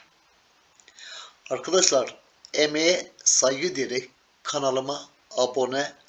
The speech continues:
olmanızı rica edeceğim. Abone olmak,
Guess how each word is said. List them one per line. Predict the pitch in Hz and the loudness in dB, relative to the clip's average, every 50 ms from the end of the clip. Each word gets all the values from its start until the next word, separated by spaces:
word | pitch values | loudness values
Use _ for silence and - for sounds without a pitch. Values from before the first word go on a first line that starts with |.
| _ - | _ -8
olmanızı | - 127 123 127 131 127 127 123 123 123 113 - 131 135 139 143 - - _ _ - | -4 -2 -2 -2 -2 -2 -4 -2 -4 -4 -4 -4 -2 -2 -2 -4 -6 -12 _ _ -6
rica | 131 127 - 135 120 | -2 0 2 2 0
edeceğim. | 110 - 92 - - 78 - - _ _ _ _ _ _ _ _ _ _ _ _ _ _ _ - - - - - - - - - - - | 0 -2 -6 -8 -10 -10 -10 -14 _ _ _ _ _ _ _ _ _ _ _ _ _ _ _ -20 -20 -20 -20 -18 -18 -20 -20 -20 -10 0
Abone | - 143 147 151 190 190 196 | 4 4 4 6 6 4 4
olmak, | 196 180 156 147 143 - - - - - | 4 0 0 -4 -4 -6 -10 -18 -18 -18